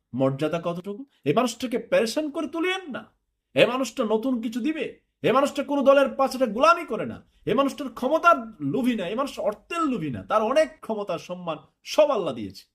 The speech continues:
আবার অনুরোধ রাখছি এদেশের একজন ক্ষুদ্র নাগরিক হিসেবে, দয়া করে প্রত্যেকে যার যার জায়গায় থেকে আমাকে ক্ষমা করবেন আপনাদের প্রতি রাগে কথা বলার কারণে,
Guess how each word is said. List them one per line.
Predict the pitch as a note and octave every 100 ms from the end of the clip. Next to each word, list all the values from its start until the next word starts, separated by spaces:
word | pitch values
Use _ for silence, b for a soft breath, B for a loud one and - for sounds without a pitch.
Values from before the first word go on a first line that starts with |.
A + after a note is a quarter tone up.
| _ _ _ _ _ _ _ _ _ _ _ _ _ _ _ _ _
আবার | A#2 C3+ C#3+
অনুরোধ | C3+ C#3 D3+ C#3+
রাখছি | A#2+ A2 - G#2
এদেশের | A2 A2+ C#3+
একজন | C3+ A2+
ক্ষুদ্র | A2 A#2+ A2+
নাগরিক | G#2 A#2 D3+ D3+
হিসেবে, | C#3 - E2+ D2+ _ _ _ _ _ _ _ _ _ _ _ -
দয়া | F3 E3
করে | B2 A2 A2 _ _ _ _
প্রত্যেকে | D#3+ E3 - E3 C#3+
যার | B2+ D#3 A2+
যার | A#2+ A2
জায়গায় | A#2 A#2 B2+ B2+
থেকে | A2+ C#3+ - _ _ _ _ _ -
আমাকে | B2+ D3 D3
ক্ষমা | - C3 C3+
করবেন | C3+ B2+ A#2+
আপনাদের | A2+ A#2+ A#2
প্রতি | A2+ A2
রাগে | A2 A2 A2 G#2+
কথা | G#2+ G2+ G2+
বলার | G2 F#2
কারণে, | F2+ D#2+ D#2